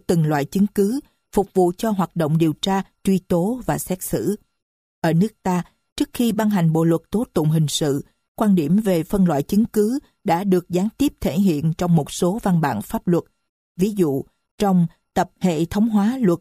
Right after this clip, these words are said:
lệ về tố tụng hình sự, có ý kiến đề xuất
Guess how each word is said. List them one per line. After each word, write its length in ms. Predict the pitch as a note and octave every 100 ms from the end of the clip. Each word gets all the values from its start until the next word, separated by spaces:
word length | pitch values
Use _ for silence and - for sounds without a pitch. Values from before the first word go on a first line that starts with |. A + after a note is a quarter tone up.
| -
lệ 320 | E3+ D#3 D#3+
về 260 | D#3 D#3+ D3
tố 260 | - F#3
tụng 220 | - C#3+
hình 160 | D#3+ D3
sự, 360 | C#3 D#3 C#3+ D3 _ _ _ -
có 200 | E3 G#3
ý 100 | A3
kiến 360 | G3 G3+ G#3 A#3+
đề 140 | D#3+
xuất 260 | - G#3